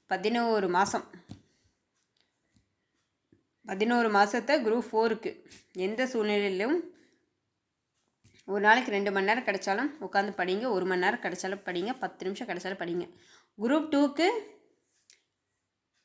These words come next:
ஜனவரி ட்வென்டி ஒன், ஜனவரி விட்டுருங்க, பிப்ரவரி, மார்ச், ஏப்ரல், மே, ஜூன், ஜூலை, ஆகஸ்ட், செப்டம்பர், அக்டோபர். எட்டு மாசம்.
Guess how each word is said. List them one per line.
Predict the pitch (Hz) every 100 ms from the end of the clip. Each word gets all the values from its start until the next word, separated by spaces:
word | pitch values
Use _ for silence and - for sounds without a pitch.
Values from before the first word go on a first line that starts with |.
| -
ஜனவரி | 214 220 233 240
ட்வென்டி | 220 226 220
ஒன், | 190
ஜனவரி | 180 180 233 285 285
விட்டுருங்க, | 226 254 233 214
பிப்ரவரி, | 202 196 220 233
மார்ச், | 269 214 214 240 - 226
ஏப்ரல், | 196 196 226 247
மே, | 247 202 220 254
ஜூன், | 214 175 214 269 247
ஜூலை, | 175 202 226 269
ஆகஸ்ட், | 214 180 208 262 269
செப்டம்பர், | - 208 233 208 190 - - - _ - - _ _ _ _ _ _ _ _ _ _ _ _ _ _ _ _ _ _ _ -
அக்டோபர். | - 185 247 208 - - - - _ _ _ _ _ _ _ _ _ -
எட்டு | 196 196
மாசம். | 185 196 226 247